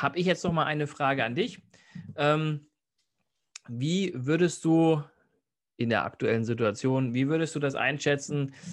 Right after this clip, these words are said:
ähm, für nächstes Jahr? Wie würdest du einschätzen, wird sich die Wirtschaft, ähm, ja, regenerieren? Wie, wie wird sie, wie wird die Entwicklung sein? Was schätzt du oder was ist deine, deine These dazu?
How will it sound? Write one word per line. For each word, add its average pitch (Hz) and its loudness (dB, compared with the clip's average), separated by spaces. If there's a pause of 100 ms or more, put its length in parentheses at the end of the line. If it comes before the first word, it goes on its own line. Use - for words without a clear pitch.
(220)
ähm, 131 4
für 135 0
nächstes 131 0
Jahr? 107 -2
Wie 113 -4
würdest 143 0
du - 0
einschätzen, 135 -2
wird 135 -2
sich 131 -6
die 127 -6
Wirtschaft, 131 -2 (440)
ähm, 117 2 (800)
ja, 101 -6 (160)
regenerieren? 135 0
Wie, 127 -2
wie 127 -2
wird 135 -2
sie, 131 -4
wie 131 -2
wird 151 -2
die 156 0
Entwicklung 139 -2
sein? 110 -4
Was 127 -4
schätzt - -2
du 113 -4
oder 117 -2
was 123 -4
ist 135 -8
deine, 127 -2 (500)
deine 123 -2
These 139 2
dazu? - -12